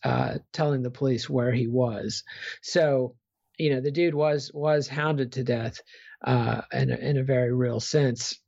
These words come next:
while he himself was, was trying to kill himself as fast as he could,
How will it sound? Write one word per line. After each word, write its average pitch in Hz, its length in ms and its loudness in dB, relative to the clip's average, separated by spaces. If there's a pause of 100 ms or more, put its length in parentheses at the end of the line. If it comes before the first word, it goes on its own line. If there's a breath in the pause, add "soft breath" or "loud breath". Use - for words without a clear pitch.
(280)
while 143 360 2
he 143 180 2
himself 127 500 0
was, 120 320 -2
was 127 460 0 (260)
trying 131 220 2
to 123 180 0 (160)
kill 151 160 2
himself 123 400 0
as - 100 0
fast 120 360 0
as 127 100 -4
he 127 140 -2
could, 131 400 0